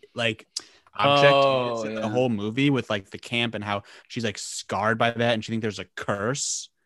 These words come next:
Speaker 1: It's pretty wild.
Speaker 2: You said
Speaker 1: And, and the
Speaker 2: cheering, and I thought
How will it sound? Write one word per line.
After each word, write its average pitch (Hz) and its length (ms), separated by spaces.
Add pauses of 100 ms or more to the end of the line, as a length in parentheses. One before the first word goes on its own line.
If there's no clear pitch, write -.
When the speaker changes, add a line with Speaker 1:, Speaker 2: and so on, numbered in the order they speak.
(1080)
Speaker 1:
It's 131 140
pretty 196 380
wild. 98 680
Speaker 2:
You 165 140
said 226 240
Speaker 1:
And, 156 80
and 127 100
the - 20
Speaker 2:
cheering, 170 440
and 110 100
I 123 80
thought 123 380